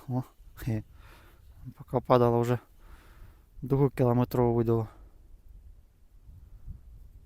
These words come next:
Да, це, конечно, все дуже ужасно.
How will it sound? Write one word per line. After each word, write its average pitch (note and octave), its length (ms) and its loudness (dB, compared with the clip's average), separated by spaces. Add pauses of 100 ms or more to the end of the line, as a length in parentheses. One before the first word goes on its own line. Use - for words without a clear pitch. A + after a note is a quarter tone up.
(880)
Да, A2+ 340 -4
це, B2 160 -6
конечно, B2+ 480 -2 (2000)
все - 180 -10
дуже B2+ 280 -2
ужасно. A#2+ 520 -4